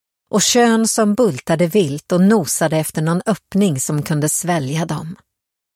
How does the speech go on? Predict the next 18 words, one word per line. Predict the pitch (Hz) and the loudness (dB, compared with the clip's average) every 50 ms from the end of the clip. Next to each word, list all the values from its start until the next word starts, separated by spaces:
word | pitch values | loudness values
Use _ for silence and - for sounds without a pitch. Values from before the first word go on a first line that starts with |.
| _ _ _ _ _ _ - | _ _ _ _ _ _ 0
Och | 220 | 2
på | 240 | 4
den | 226 285 302 294 269 220 | 4 4 4 4 4 2
vägen | 170 160 131 131 135 165 156 156 | 2 0 -2 -2 -2 -4 -2 0
var | 160 175 190 196 | 0 0 0 -2
det. | 175 - - - _ _ _ _ _ _ _ _ _ _ _ _ | -4 -8 -12 -16 _ _ _ _ _ _ _ _ _ _ _ _
Både | - - 156 - 160 | -2 0 2 4 4
Jasmin | 160 170 180 - - 175 175 180 180 190 | 4 4 2 0 0 0 0 2 2 2
och | 190 - | 0 0
Tore | - - 208 170 143 139 147 | 0 0 0 2 2 0 0
var | 151 160 165 - | 2 0 0 2
erotiskt | 196 185 170 190 202 214 202 - 220 - - - | 2 2 2 2 2 2 0 0 -2 0 0 0
nyfikna | 208 180 135 120 - - 175 160 - - 160 160 160 160 196 _ | 0 0 0 -2 -2 -2 -2 -2 -2 -4 -4 -2 -2 -2 -2 _
och | - 196 - | -4 -4 -2
prövade | - - 226 175 143 135 143 170 170 | 0 0 2 2 2 2 2 0 0
gärna | 175 185 160 131 135 147 | 0 0 0 0 0 0
nya | 160 175 170 147 147 156 | 0 0 0 0 0 -2
saker. | - - 180 147 151 - - - 170 196 208 | -2 -2 -4 -4 -6 -8 -8 -8 -8 -8 -12